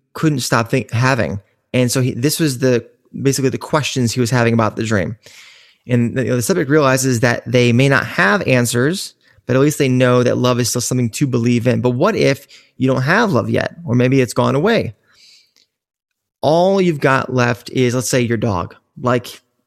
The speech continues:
Jeff says in his dream, and like, uh, Pontius Pilate says in Master and Margarita, which is what this is based on. He read this book, um, very famous book, and he recognizes that Pontius Pilate's remorse for not tying up loose ends with Jesus before he was crucified is what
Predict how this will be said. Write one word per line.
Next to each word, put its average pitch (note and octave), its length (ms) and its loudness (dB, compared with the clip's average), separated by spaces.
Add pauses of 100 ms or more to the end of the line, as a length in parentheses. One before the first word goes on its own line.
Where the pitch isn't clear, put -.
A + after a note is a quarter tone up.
(160)
Jeff B2 320 0
says B2 460 0
in B2 120 -2
his A#2+ 240 2
dream, A#2 440 0
and B2 200 0
like, B2+ 360 -2 (440)
uh, A2+ 460 0
Pontius B2+ 300 -4
Pilate F3+ 460 -2
says A#2 420 0
in B2 400 0
Master B2+ 320 0
and A#2+ 80 0
Margarita, A#2 420 2
which A2+ 160 0
is A2 120 -4
what A#2 120 -4
this A2+ 140 -4
is A2+ 100 -4
based A#2+ 320 0
on. G#2+ 180 -2
He A2+ 120 0
read A#2 180 0
this A2+ 160 -4
book, - 380 -2 (600)
um, A2 360 0
very B2+ 160 2
famous A#2+ 260 0
book, A2+ 340 0
and A2+ 120 2
he A2+ 440 2 (540)
recognizes B2 640 0
that A2+ 140 -2
Pontius A#2+ 300 -2
Pilate's C#3 680 2
remorse B2 680 2
for - 140 -4
not B2 180 -2
tying C3+ 380 0
up B2+ 120 -6
loose C3 220 2
ends C3 340 0
with A2+ 160 -4
Jesus B2 420 2
before A#2+ 260 -2
he A#2+ 40 2
was G#2+ 100 -2
crucified A#2+ 440 -2
is A#2 140 -4
what A#2 360 -2